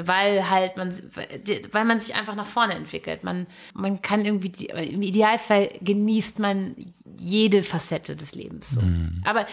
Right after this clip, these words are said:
Speaker 1: jetzt ist es ziemlich groovy, weil ich immer noch mega stark bin. Äh, du erwähntest es, ich erfreue mich einer gewissen Vitalität und,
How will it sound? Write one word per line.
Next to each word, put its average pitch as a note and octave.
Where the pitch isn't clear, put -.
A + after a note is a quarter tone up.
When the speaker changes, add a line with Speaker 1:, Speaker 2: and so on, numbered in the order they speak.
Speaker 1:
jetzt D4
ist D4+
es -
ziemlich C#4
groovy, B3
weil F#3
ich F#3
immer G3
noch F#3
mega F3
stark B3
bin. C4+
Äh, G3+
du F#3
erwähntest A#3+
es, B3
ich F#3+
erfreue G3
mich F#3
einer E3+
gewissen F3
Vitalität G3+
und, F#3+